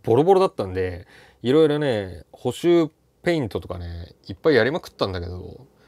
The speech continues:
まあ、それでもね、なかなかね、まあ、前の持ち主さんがね、多分これでめっちゃ仕事してて、ガシガシ扱ってたんだと思う。まあ、その関係で結構ね、ボロボロなんだけど、まあ、まだ使えるだろうというところで。ちなみにね、こんな感じで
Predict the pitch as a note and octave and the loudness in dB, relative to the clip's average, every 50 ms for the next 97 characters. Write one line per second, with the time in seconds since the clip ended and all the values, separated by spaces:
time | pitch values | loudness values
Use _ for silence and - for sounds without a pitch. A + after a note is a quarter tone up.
0 | _ _ _ _ _ _ _ - A2 G2+ - D3 E3 G#3 B3 B3+ E3+ A2+ G#2 G2 | _ _ _ _ _ _ _ -8 -8 -6 -2 -2 -2 0 0 0 0 2 0 0
1 | G2 G2 F#2+ F#2+ F#2 F2+ F2+ F#2+ F#2 - - - - D3 D#3 D#3+ D#3 - - B2+ | 0 0 -2 -4 -6 -8 -12 -14 -14 -16 -18 -14 -10 -8 -8 -6 -6 -6 -8 -8
2 | A#2+ A#2 A2+ G#2 F#2 F2+ - - - G2+ G2+ G#2 B2+ E3+ A3 A#3+ A#3+ A3+ G#3+ - | -6 -6 -6 -6 -8 -8 -10 -12 -10 -8 -4 -2 0 0 2 2 2 2 2 2
3 | B3 B3 A3+ - - A#2+ G#2 G2+ G2 F#2+ G2 D#3+ F#3 F#3+ - - D#3+ E3+ F#3+ G#3+ | 2 0 0 0 -2 -4 -2 -2 -2 0 0 0 0 0 0 2 2 2 4 2
4 | F#3 D3+ C#3 - - - F#3+ - G#3+ G3+ F#3+ F#3 F#3 - - F#3+ C#3+ A#2+ G#2 G#2+ | 2 2 0 -2 0 -2 0 4 4 4 4 4 4 2 2 2 4 4 4 4
5 | G2+ F#2 F2 F2 - _ _ _ - _ _ - G#2 F#2+ A#2+ C#3 - - F#3+ - | 4 2 0 -6 -12 _ _ _ -20 _ _ -12 -6 -4 -4 -2 0 2 2 2
6 | - G2 F2 - - C#3 C3+ - C#3+ D3 C3+ G2+ F#2 F2 - F#2 F2+ E2+ - - | 2 0 -2 -2 -2 -4 -2 -2 -2 -2 -2 -2 -4 -6 -10 -12 -14 -14 -18 -18
7 | - G2+ F#2+ - - E3+ F#3 - G3+ F#3+ F3+ F3+ F3+ E3+ D#3+ - - - - - | -14 -14 -12 -8 -6 -4 0 0 0 0 0 0 0 0 -2 -4 -6 -12 -8 -10
8 | G#2 F#2+ F#2 F#2+ F#2 F2+ F2 F2 G2 G2+ G#2+ A2+ B2+ C3 C3+ C3+ C3+ C3+ G#2+ F#2+ | -8 -8 -8 -10 -8 -8 -6 0 0 2 2 2 2 2 2 2 0 -2 -4 -8
9 | F#2+ - - F2 F2 - B2+ C3+ A#2+ C#3 C3 A2+ G2+ - - - A2+ A#2 B2 A#2 | -12 -14 -16 -16 -12 -6 -6 -4 -2 -2 -2 -4 -4 -4 -2 0 2 2 4 2
10 | G2 F2+ F2+ - - - D#2 - - - - - - - - - _ _ _ - | 0 -2 -4 -14 -18 -20 -20 -20 -20 -20 -20 -20 -20 -20 -20 -20 _ _ _ -20
11 | - _ _ - - - A3 A#3 A3+ A3 G#3 G3+ G3+ F#3+ - - F3+ F3 F3 - | -20 _ _ -6 0 2 4 4 4 4 2 2 0 0 0 -2 -2 0 0 0
12 | E3 D#3 D3+ C3+ C#3 D3 C3 | 0 -2 0 0 0 0 0